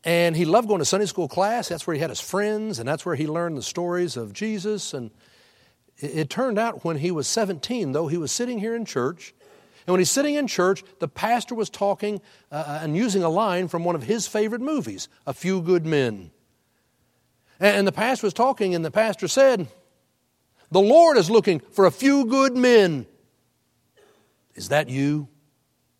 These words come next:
And he said, "I don't know, for whatever reason, that spoke to me that day.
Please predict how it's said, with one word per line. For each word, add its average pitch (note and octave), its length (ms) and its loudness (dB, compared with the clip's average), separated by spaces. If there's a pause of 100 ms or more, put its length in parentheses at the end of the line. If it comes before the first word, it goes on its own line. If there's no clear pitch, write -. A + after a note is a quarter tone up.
(1500)
And D3 80 -14
he C#3+ 60 -10
said, D#3 320 -2 (720)
"I D#3+ 160 -8
don't F#3 80 -6
know, G3 120 -2
for D#3+ 160 -6
whatever F3 280 -2
reason, F#3 280 -2
that E3 120 -6
spoke G#3+ 360 -4
to - 60 -10
me A2+ 120 -2
that G#2+ 220 -2
day. G2+ 300 -12